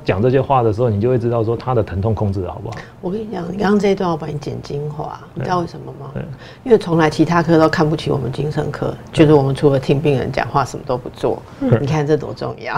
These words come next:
Speaker 2: <laughs> 我们等一下回来。刚休息时间再讲一个笑话，跟大家分享一下。在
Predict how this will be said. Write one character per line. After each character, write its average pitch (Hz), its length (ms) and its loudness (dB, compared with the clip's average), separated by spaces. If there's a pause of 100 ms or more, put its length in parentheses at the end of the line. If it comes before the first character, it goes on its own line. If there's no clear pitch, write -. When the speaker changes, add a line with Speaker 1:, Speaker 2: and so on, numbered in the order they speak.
(260)
Speaker 2:
<laughs> 196 320 10
我 202 40 2
们 214 60 0
等 240 140 8
一 - 20 4
下 - 200 -2
回 180 220 2
来。 302 220 -4 (640)
刚 196 420 2 (140)
休 - 180 2
息 185 100 0
时 147 60 0
间 156 160 2
再 165 140 2
讲 135 180 -2
一 127 60 -4
个 131 100 -2
笑 135 320 0
话， 139 380 -2 (220)
跟 170 120 4
大 170 80 4
家 151 140 2
分 143 240 -2
享 143 240 -10
一 - 20 -14
下。 - 300 -8 (460)
在 156 500 2